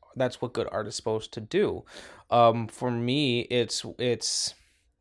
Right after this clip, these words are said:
there's a line that you can ride, and, like, there's a lot of cheaply made independent horror films that will do it just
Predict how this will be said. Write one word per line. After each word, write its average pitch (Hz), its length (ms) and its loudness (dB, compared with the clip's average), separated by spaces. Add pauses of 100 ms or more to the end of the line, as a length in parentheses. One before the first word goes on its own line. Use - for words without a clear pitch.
(2000)
there's 143 220 6
a 127 40 4
line 120 640 2
that 110 160 0
you 110 100 -4
can 110 140 -6
ride, 104 220 2
and, 110 80 -4
like, 110 160 -4
there's 107 180 -6
a 107 60 -4
lot 113 320 6
of 107 200 -2
cheaply 123 460 -2
made 113 240 -2
independent 110 420 -6
horror 107 240 -2
films 104 460 -8
that 104 260 -4
will 101 500 -2
do 113 320 -2
it 110 220 -4
just 110 460 -2